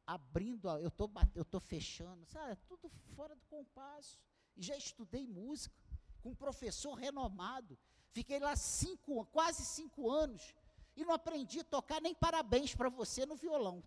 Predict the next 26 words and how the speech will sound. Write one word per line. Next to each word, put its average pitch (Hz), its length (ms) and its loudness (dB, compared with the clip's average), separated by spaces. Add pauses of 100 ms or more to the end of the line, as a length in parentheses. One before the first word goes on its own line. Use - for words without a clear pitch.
(100)
pra 285 140 0
vocês 302 320 -6
terem 339 220 -6
ideia 233 340 0
como 320 240 -8
a - 40 -4
coisa 302 380 -6
é 320 60 -6
difícil. - 560 -12 (1300)
Então, 330 540 0 (240)
nós 277 180 2
viemos 294 360 -8
aqui 285 320 -4
pra 311 160 -4
louvar 320 420 -4
a 349 40 -6
Deus. 359 600 -12 (1300)
Quando 359 280 6
nos 302 200 8
reunimos, 277 840 4
precisa 294 520 8
ser - 280 2
para 262 240 6
louvar 180 460 4
a 151 40 -4
Deus. 110 380 -12